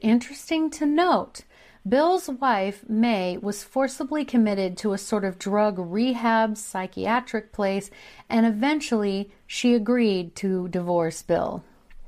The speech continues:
They married, and she became Anne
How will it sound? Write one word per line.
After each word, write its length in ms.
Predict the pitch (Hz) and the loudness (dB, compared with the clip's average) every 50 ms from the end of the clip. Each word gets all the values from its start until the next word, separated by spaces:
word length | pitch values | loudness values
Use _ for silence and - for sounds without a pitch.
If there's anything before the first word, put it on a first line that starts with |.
| - - - - - - - - - - - - - - | -20 -20 -20 -20 -20 -20 -20 -20 -20 -20 -20 -20 -8 -2
They 200 | 196 254 277 294 | 2 2 4 6
married, 560 | 277 254 226 208 208 202 202 202 202 202 - - | 6 6 6 4 2 2 2 0 -2 -4 -4 -2
and 160 | 208 196 190 | -2 -2 0
she 180 | - - 220 | 0 0 0
became 500 | 202 202 202 - - 202 196 190 190 190 - - - | 0 0 -2 0 0 0 2 2 0 -2 -4 -2 0
Anne 460 | 233 247 262 262 262 269 262 269 | 2 4 4 4 4 4 2 2